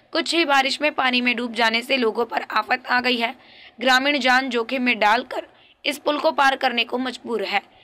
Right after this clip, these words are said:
इस समय वलसाड तालुका में बारिश हो रही है।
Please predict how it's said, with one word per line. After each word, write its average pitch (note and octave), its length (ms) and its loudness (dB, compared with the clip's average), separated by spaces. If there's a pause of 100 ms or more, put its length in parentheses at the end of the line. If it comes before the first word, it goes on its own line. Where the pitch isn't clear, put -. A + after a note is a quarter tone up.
(320)
इस - 180 -4
समय D4+ 300 2
वलसाड C4+ 420 2
तालुका B3+ 380 0
में C4 160 0
बारिश A3+ 380 4
हो C4+ 100 2
रही B3+ 180 2
है। B3 200 0